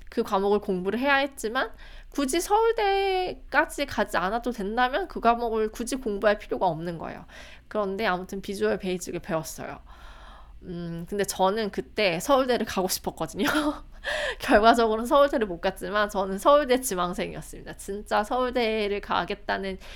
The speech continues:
열망이 굉장히 강했어서 그 어느 한 과목이라도 내신을 놓칠 수가 없었기 때문에 이제 그 컴퓨터 과학원을 열심히 공부를 했죠. 근데 뭐 내신을 따기 위해서인 목적도 있었지만 실은 그 과목 자체가 저한테는 너무 재밌었어요.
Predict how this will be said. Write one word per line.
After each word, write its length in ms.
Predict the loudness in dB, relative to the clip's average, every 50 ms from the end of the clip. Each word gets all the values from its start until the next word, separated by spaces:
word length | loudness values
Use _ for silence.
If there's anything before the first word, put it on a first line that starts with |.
| -16 -18 -10 -2 0
열망이 420 | 0 2 2 2 0 0 -2 -4
굉장히 420 | -6 -4 -4 -2 0 0 0 -2
강했어서 760 | -4 -6 -8 -8 -8 -6 -6 -6 -2 0 2 2 2 2 -2 -6 -10 -16 -16 -18 -18 0
그 140 | 4 4 6 8
어느 300 | 8 8 8 6 2 0
한 540 | 0 4 6 8 8 8 6 2 -4 -6
과목이라도 720 | -2 0 0 2 2 0 0 0 0 0 2 0 0 -2 -4
내신을 440 | -4 -4 -4 -2 -4 -4 -4 -2 -2
놓칠 280 | -2 -2 -2 -2 -2
수가 240 | -2 -2 -2 -2 -4
없었기 380 | -4 -4 -4 -6 -6 -6 -8 -10
때문에 600 | -8 -8 -8 -6 -6 -6 -4 -4 -4 -4 -6 -8 -12 -16 -16 -16 -16 -16 -16 -16 -16 -16 -18 -18 -18 -18 -16 -16
이제 400 | -10 -8 -6 -6 -4 -6 -8 -10
그 100 | -10 -10
컴퓨터 380 | -8 -8 -6 -6 -6 -6 -6 -4
과학원을 520 | -2 -2 0 0 0 -2 -2 -2 -2 -2
열심히 340 | -2 -2 -2 -4 -6 -8 -8
공부를 460 | -10 -8 -10 -8 -8 -6 -6 -4 -2
했죠. 360 | -4 -4 -4 -6 -6 -6 -6 -6
근데 480 | -6 -8 -6 -2 0 0 0 -2 -4 -8 -14 -16 -16 -18 -18 -20 -20 -20 -20 -20 -20 -20 -20 -20 -20 -16 -8
뭐 280 | -4 -2 -2 -2 -2 -6 0
내신을 540 | 4 4 4 4 4 0 0 0 0 4 6
따기 380 | 6 6 6 4 2 0 0
위해서인 1200 | 0 0 0 0 0 2 4 6 8 8 8 8 8 6 8 8 6 6 4 0 -4 -4 -2 -2
목적도 500 | -2 -4 -4 -4 -2 -2 -2 -2 -2 -4
있었지만 760 | -4 -4 -6 -10 -8 -8 -8 -4 -2 0 2 2 0 0 -4
실은 340 | -4 -2 0 0 0 0 -2
그 120 | -4 -6
과목 400 | -6 -4 -4 -2 -2 -2 -4 -4
자체가 480 | -6 -10 -8 -6 -6 -4 0 0 0 0
저한테는 400 | 2 0 0 0 0 -2 -4 -2
너무 240 | 0 0 0 0 0
재밌었어요. 720 | -2 -4 -6 -8 -8 -10 -12 -12 -14 -14 -14 -14 -14